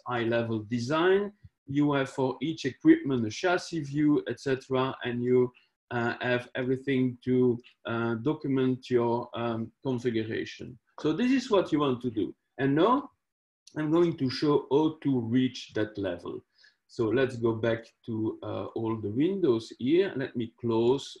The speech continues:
uh, this one and close this topology,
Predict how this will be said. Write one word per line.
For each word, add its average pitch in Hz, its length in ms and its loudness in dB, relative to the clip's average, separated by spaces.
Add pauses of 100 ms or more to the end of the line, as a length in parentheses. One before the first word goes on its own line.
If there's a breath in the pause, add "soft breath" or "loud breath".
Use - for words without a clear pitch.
uh, 101 120 -8 (120)
this 123 280 -6
one 117 400 -2 (240)
and 110 220 -8
close 110 300 -4
this 110 220 -8
topology, 113 800 -2